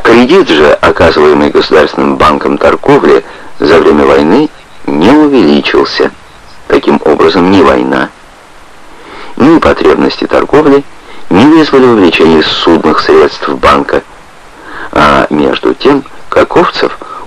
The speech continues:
ухитрился увеличить количество кредитных билетов в обращении, как я уже упомянул выше, с шестисот миллионов до тысячи двухсот миллионов рублей.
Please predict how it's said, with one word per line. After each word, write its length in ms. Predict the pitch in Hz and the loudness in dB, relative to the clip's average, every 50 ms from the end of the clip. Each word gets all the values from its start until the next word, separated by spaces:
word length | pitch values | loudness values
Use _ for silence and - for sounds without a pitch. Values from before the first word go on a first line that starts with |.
| - - | -4 -2
ухитрился 720 | - - - - 101 131 143 170 170 - - 151 139 - - | -2 0 2 0 2 4 4 2 2 2 2 2 2 2 2
увеличить 680 | - 113 107 98 90 90 101 131 151 139 - - - | 2 2 4 4 4 4 4 2 2 0 -2 -4 -2
количество 500 | - 80 80 82 82 - - - - - | -2 0 0 0 0 -2 -4 -4 -4 -2
кредитных 560 | - - 82 73 73 76 - - 71 69 69 | 0 0 0 0 0 0 -2 -2 -4 -4 -2
билетов 400 | - 73 76 87 98 - 113 110 | 0 0 2 2 2 2 0 2
в 60 | 113 | 2
обращении, 580 | 113 117 - 123 127 - - 131 135 135 135 135 | 2 2 2 2 2 2 2 2 4 4 2 2
как 240 | - - - - - | 2 -2 -2 0 0
я 100 | 131 135 | 2 2
уже 340 | - - 73 71 73 69 - - | 2 2 2 2 2 2 2 0
упомянул 520 | - - - - - - 53 53 64 67 | 0 -2 -2 -2 -2 -2 -2 -2 -2 0
выше, 360 | 78 110 156 139 139 135 135 - - - - - - - - - - - - | 2 0 0 2 0 -2 -2 -4 -8 -16 -16 -16 -14 -14 -14 -14 -10 -4 -2
с 180 | - - - | 0 0 2
шестисот 580 | - 98 87 - - 80 73 - - 76 76 - | 2 0 0 0 0 -2 0 0 2 0 2 2
миллионов 480 | 87 92 95 110 123 135 139 135 135 - - - - - - - - - - - | 2 2 4 4 4 2 2 0 -2 -6 -14 -18 -18 -18 -18 -18 -16 -12 -6 -2
до 160 | - - - | 0 0 2
тысячи 280 | - 151 165 - - 160 | 2 0 0 2 2 2
двухсот 540 | 156 160 156 - - - - 101 - - | 4 2 2 2 2 2 2 2 2 2
миллионов 680 | - 85 80 80 80 82 82 80 - - - - - - - - - - - - | 0 0 2 2 4 4 2 2 0 0 -2 -4 -6 -8 -10 -14 -14 -8 -2 0
рублей. 500 | 80 85 82 - 76 76 78 78 78 | 2 2 2 2 2 2 2 0 0